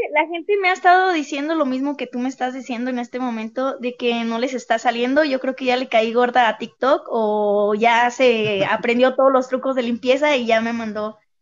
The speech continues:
Speaker 1: por allá al, al
Speaker 2: <laughs>
Speaker 1: rincón. Eso es lo que yo creo.
Speaker 2: No creo,
Speaker 1: Pero,
Speaker 2: no
Speaker 1: este,
Speaker 2: sé.
Speaker 1: pero no, sí hago. De hecho, hoy hice como unos dos o tres. Pero sí, efectivamente, este, no sé la razón. Yo creo que TikTok
Speaker 2: Como
Speaker 1: tiene
Speaker 2: que lo
Speaker 1: su
Speaker 2: dejan a uno en la orilla, ¿verdad?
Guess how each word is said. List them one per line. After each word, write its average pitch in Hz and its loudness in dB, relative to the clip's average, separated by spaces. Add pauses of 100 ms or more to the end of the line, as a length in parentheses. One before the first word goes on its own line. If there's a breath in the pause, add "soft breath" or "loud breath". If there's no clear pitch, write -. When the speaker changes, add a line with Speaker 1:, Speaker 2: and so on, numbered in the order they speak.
(200)
Speaker 1:
por 240 0
allá 208 0
al, 196 -4 (180)
al 208 -2
Speaker 2:
<laughs> - -
Speaker 1:
rincón. 214 -2 (800)
Eso 320 2
es 311 0
lo 294 4
que 277 2
yo 285 6
creo. 403 6
Speaker 2:
No - -2
creo, - 0
Speaker 1:
Pero, 605 6
Speaker 2:
no 294 4
Speaker 1:
este, - -
Speaker 2:
sé. 554 -8
Speaker 1:
pero 349 -2
no, 427 4 (180)
sí 403 6 (140)
hago. 349 4
De 294 6
hecho, 349 -2
hoy 349 2
hice 370 -4
como 277 -4
unos 277 -2
dos 247 0
o 247 -4
tres. 302 2 (360)
Pero 311 6
sí, 349 6
efectivamente, 311 0
este, 220 -8 (400)
no 349 -2
sé 294 0
la 247 2
razón. 226 -6
Yo 285 -4
creo 359 -2
que 339 0
TikTok 294 2
Speaker 2:
Como 302 -4
Speaker 1:
tiene 269 2
Speaker 2:
que - -
lo 160 2
Speaker 1:
su - 0
Speaker 2:
dejan 196 4
a 170 4
uno 185 4
en 214 2
la 170 4
orilla, 151 2
¿verdad? 160 -4